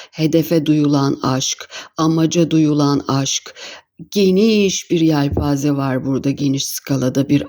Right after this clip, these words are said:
aşk titreşimi yaymaya hazır mısınız? "Hazırım." deyin lütfen. Yüreğinize, özünüze, ruhunuza uygun seçimlerle güzelliği çoğaltmaya hazır mısınız?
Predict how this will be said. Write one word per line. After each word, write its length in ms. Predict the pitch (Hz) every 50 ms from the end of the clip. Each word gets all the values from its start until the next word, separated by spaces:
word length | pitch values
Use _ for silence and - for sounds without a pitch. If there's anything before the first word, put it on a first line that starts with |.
| _
aşk 380 | - - - - - - - -
titreşimi 600 | - 143 143 - - 143 139 - 135 135 139 139
yaymaya 500 | 139 135 135 139 139 139 139 147 143 139
hazır 320 | 139 139 165 180 202 196
mısınız? 500 | 160 143 139 - - 131 131 127 - - - - - - - -
"Hazırım." 540 | _ - 143 139 151 180 160 147 131 131 127
deyin 280 | 120 123 127 131 127 131
lütfen. 400 | 113 - - - - 123 117 - - - - - - - - - - -
Yüreğinize, 800 | 160 170 185 196 - 208 208 202 196 196 196 185 165 202 196 -
özünüze, 680 | - 180 175 165 156 151 160 160 165 160 151 151 156 151
ruhunuza 840 | 147 139 151 160 165 160 165 160 160 160 156 156 175 180 170 - -
uygun 400 | - 170 170 165 156 175 185 185
seçimlerle 1160 | 180 - - 175 156 - - - 160 160 156 156 156 151 151 147 147 139 127 117 110 - _ _ _ _ _ _ _ _ - - - - - - _ _
güzelliği 680 | 147 160 160 156 156 175 160 160 165 165 175 185 175
çoğaltmaya 680 | 180 - - 180 151 147 147 147 - - 156 156 151 151
hazır 300 | 156 160 156 180 196 -
mısınız? 680 | 113 92 - - - 131 120 98 - - - - -